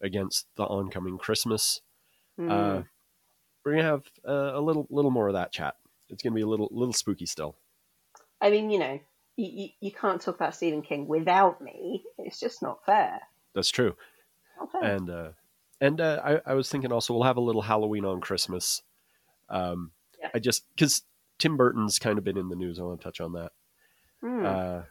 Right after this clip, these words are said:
Speaker 1: so it's been long enough, I think, since our last episode, the Tom Hanks one, right?
Speaker 2: Yep.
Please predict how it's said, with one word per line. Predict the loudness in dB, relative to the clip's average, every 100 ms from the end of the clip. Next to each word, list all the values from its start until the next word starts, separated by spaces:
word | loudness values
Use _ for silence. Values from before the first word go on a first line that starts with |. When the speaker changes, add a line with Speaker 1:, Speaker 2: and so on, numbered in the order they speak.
| _ _ _ _ _ _ _
Speaker 1:
so | -6 -2 0 2 2 2
it's | -2 -2 -2
been | 4 4 4 2
long | 2 2
enough, | 0 0
I | -2
think, | -6 -6
since | -6 0
our | 0
last | 0 0 2 2 -2 -6 -10 -16 -18 _ _ _ -6
episode, | -6 -4 0 0
the | 2
Tom | 2 2
Hanks | 2 -4 -6
one, | -6
right? | -4 -4 -6 _ _ _ _ _
Speaker 2:
Yep. | -6 -4 -4